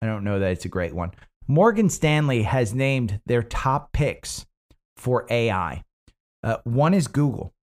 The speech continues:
G O O G. Uh, we buy G O O G here because on, on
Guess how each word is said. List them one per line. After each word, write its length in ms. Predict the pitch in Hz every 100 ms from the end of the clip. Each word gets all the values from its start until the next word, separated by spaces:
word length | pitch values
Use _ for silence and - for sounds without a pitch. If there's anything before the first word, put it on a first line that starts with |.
| -
G 320 | 92 147 151
O 160 | 135 135 127
O 40 |
G. 400 | 123 123 98 78 _ _ -
Uh, 240 | 104 101 -
we 300 | 117 147 196
buy 340 | 165 143 143
G 300 | 131 139 147
O 140 | 127 127
O 180 | 117
G 280 | 117 165 214
here 340 | 117 101 80 107 - - -
because 380 | 127 123 135 123 -
on, 340 | 123 117 117
on 320 | 120 117 -